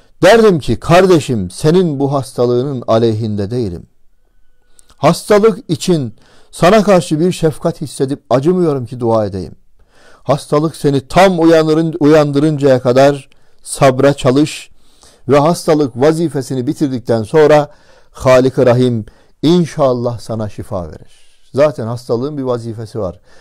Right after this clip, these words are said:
Vazifesini bitirdi mi zaten gider. Ama sen hastalığın vazifesine yardım et de bir an evvel bitirsin. Hastalığın vazifesi neydi? Seni uyandırmak. Senin acizliğini, çaresizliğini hissettirip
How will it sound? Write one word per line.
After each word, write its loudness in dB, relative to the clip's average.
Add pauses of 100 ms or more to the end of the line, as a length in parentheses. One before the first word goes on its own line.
(180)
Vazifesini -4
bitirdi -4
mi -8
zaten -10
gider. -16 (400)
Ama -2
sen -4 (260)
hastalığın 0
vazifesine -4
yardım -4
et -10
de -4
bir -4
an -2
evvel -8
bitirsin. -14 (480)
Hastalığın 0
vazifesi -2
neydi? -4 (380)
Seni 0
uyandırmak. 2 (600)
Senin -2
acizliğini, 0
çaresizliğini -2
hissettirip -2